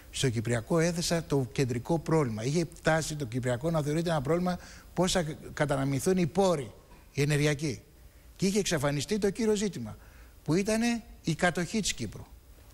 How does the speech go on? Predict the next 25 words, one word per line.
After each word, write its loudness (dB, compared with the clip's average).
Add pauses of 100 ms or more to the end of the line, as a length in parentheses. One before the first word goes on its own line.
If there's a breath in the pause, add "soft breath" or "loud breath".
(560 loud breath)
Στο -2
Κυπριακό, 0
λοιπόν, 2
το -2
καθήκον 0
της -2
εξωτερικής -2
πολιτικής -4
ήταν 0
να 4
επαναφέρει 2
το -4
Κυπριακό -2
στα -6
σωστά -4
πλαίσια. -4 (1000 loud breath)
Στο 2
μακεδονικό 2
Σκοπιανό, -4 (720 loud breath)
το 2
σωστό 0
της -2
εξωτερικής 0
πολιτικής 0
είναι 0